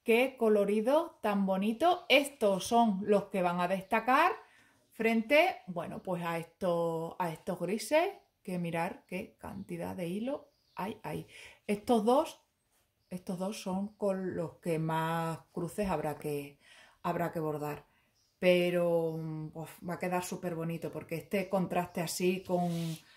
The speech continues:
con el principal color, que es el gris, ¡buah!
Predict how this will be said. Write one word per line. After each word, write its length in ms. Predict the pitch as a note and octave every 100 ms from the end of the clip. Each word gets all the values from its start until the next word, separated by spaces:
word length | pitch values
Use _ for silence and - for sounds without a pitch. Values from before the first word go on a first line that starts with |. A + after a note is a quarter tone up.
| _ _ _
con 1000 | F#3+ F3+ F3 E3+ E3 E3 E3 - - -
el 260 | F#3+ F#3 F3+
principal 720 | F3+ F3+ E3+ F3 E3+ F3+ F#3 F3+
color, 340 | F#3+ F3+ F3
que 80 | F3+
es 120 | D#3+
el 120 | D#3+
gris, 400 | D#3 G#3 C#4 -
¡buah! 160 | D3